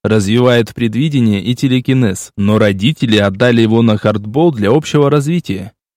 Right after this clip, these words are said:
«Кто капитан?» спросил Клим. Мы начали переглядываться. «Предлагаю себя», сказал Макс. «Я капитанил в школьной команде».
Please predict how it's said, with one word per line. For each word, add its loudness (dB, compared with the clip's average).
«Кто 2
капитан?» 0
спросил 0
Клим. -2
Мы 0
начали 0
переглядываться. 0
«Предлагаю 0
себя», -2
сказал -2
Макс. -2
«Я 2
капитанил 0
в -4
школьной 0
команде». -2